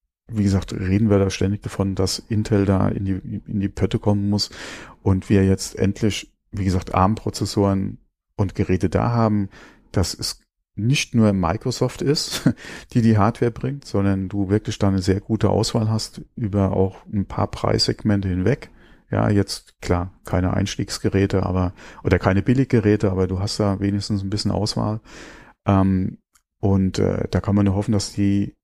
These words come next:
Verkaufszahlen das entsprechend widerspiegeln. Aber, ja, Hardware-Support ist das eine. Microsoft muss halt gucken, ja, dass sie das halt im, entsprechend mit Support dann jetzt einfach, ähm,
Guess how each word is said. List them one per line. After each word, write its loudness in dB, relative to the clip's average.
Verkaufszahlen 0
das 0
entsprechend -4
widerspiegeln. 0
Aber, 2
ja, 0
Hardware-Support -2
ist -2
das 0
eine. 2
Microsoft 0
muss -6
halt -4
gucken, -6
ja, 0
dass -2
sie -4
das -2
halt -2
im, -4
entsprechend -2
mit -2
Support -2
dann 4
jetzt -2
einfach, 0
ähm, 0